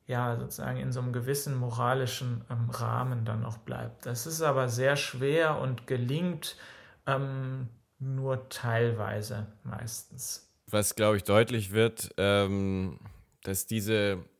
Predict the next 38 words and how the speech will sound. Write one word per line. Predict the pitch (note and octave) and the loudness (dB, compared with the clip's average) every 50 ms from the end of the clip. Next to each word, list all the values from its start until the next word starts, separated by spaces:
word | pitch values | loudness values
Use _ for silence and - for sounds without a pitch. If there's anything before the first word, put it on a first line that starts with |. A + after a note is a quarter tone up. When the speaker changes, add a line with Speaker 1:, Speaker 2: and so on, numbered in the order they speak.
| - F#2 - - - - _ | -18 -16 -16 -18 -20 -12 _
Speaker 2:
dass | - G2 F2+ - | -6 -6 -6 -6
diese | - A#2 A2 F#2+ G2+ F#2 | -6 -6 -6 -4 -2 2
Wechselwirkung, | F#2+ A#2 A#2+ - - - A#2 G#2 F#2+ G2 G2+ G2+ G2 - - G2+ G2 F#2+ F#2+ F#2+ F#2+ F#2+ F2+ - | 2 2 2 0 -2 -4 -4 -2 0 0 2 2 0 0 -2 -4 -2 -2 -2 -4 -4 -6 -8 -10
äh, | - - F2 F2 F2+ | -10 -10 -8 -4 -4
was | G2 G2+ - - | -4 -4 -2 -4
macht | G#2 G2 G2+ - | -4 -4 -4 -6
K | - - G2 F2 | -6 -4 -4 -2
I | F#2+ G#2 | -2 -2
mit | G2+ G2+ G2 - | -2 -2 -4 -4
dem | - F#2 F2+ | -4 -6 -4
Mensch | F2+ F#2+ F#2+ G#2+ A#2 B2 - - - - - - _ - | -2 -2 -2 -2 -2 -4 -6 -8 -12 -14 -16 -18 _ -20
und, | - - - E2 F#2+ F#2+ F#2+ G2 F#2 F2+ - - - | -14 -8 -4 -4 -2 -2 -2 -4 -6 -8 -10 -12 -8
äh, | D#2+ F2+ F#2 F#2 F#2+ F#2+ F#2 F#2+ F#2 F2 - - - - - - - - _ _ - - - - - - _ | -6 -4 -2 0 0 0 0 0 -2 -4 -6 -12 -20 -20 -20 -20 -20 -20 _ _ -20 -20 -20 -20 -20 -16 _
ja, | E2 F#2 F#2 F#2+ F#2+ F2 E2+ F#2 | -2 0 2 2 2 0 -4 -8
wie, | F#2 - - - G2+ G2+ G2+ | -12 -12 -12 -10 -6 -4 -2
wie, | G#2+ A2 G#2 | -2 -2 0
wie | G#2+ A2+ | -2 0
beeinflussen | G#2 G#2+ G2 - F#2 A2+ B2+ C3 - B2 A2+ G#2 G2+ G2+ | 2 4 4 6 6 4 4 0 -4 -6 -8 -6 -6 -6
sich | G2 G2+ F#2+ | -6 -6 -6
diese | - G2+ F#2+ G2 | -6 -6 -6 -4
beiden | E2 G2 F#2+ F#2+ F#2 F#2 | -2 -2 -2 -2 -2 -2
Faktoren | - - F#2+ F2+ - - F#2+ F#2+ F#2+ F#2+ F#2 | -4 -6 -8 -8 -6 -6 -4 -4 -4 -4 -4
gegenseitig, | F#2+ F#2+ F#2+ F#2+ F#2 F2 F2+ F#2 F#2 F#2 F2+ - - F#2+ F#2 F2 | -4 -4 -4 -6 -6 -6 -4 -2 -2 -2 -2 -4 -6 -8 -10 -10
dass | - - F2 - | -12 -14 -14 -10
man | - F2+ F2 F2+ E2+ - | -8 -8 -8 -8 -6 -2
darauf | - F#2+ G2+ A2+ A#2+ A2+ G2 - - | 0 2 4 4 4 4 4 2 0
noch | G#2 G#2 | 0 0
ein | G#2 G2 | 0 0
größeres | - - A#2 B2+ D#3 D#3 D#3 C#3 B2 A#2 | 0 4 4 6 6 4 2 -2 -4 -2
Augenmerk | - - A#2+ D3+ D3+ C#3 A#2 G#2+ G2+ G2+ G2+ F#2+ - - - - - - - - _ _ | 2 2 2 2 2 0 -4 -4 -4 -4 -4 -6 -8 -14 -20 -20 -20 -20 -20 -20 _ _
legen | - G2+ A2 A2+ A2+ G#2+ G#2 G#2 | -6 -4 -2 -2 -2 -2 -2 -2
muss. | G#2 A#2+ D3 C#3+ - | -2 -2 -4 -4 -6
Wir | G#2+ | -6
haben | G#2 G#2 | -6 -6
ja | G#2 G2+ | -6 -8
viele | - - A#2+ A2 G#2+ | -8 -10 -10 -10 -10
kluge | - - A2+ A2 G#2 G2+ F#2+ | -10 -12 -12 -10 -8 -8 -10
Köpfe, | - - A2+ A2+ - - G2+ F#2+ G2 G2 G2+ G2+ | -8 -8 -8 -8 -8 -10 -8 -6 -6 -6 -8 -10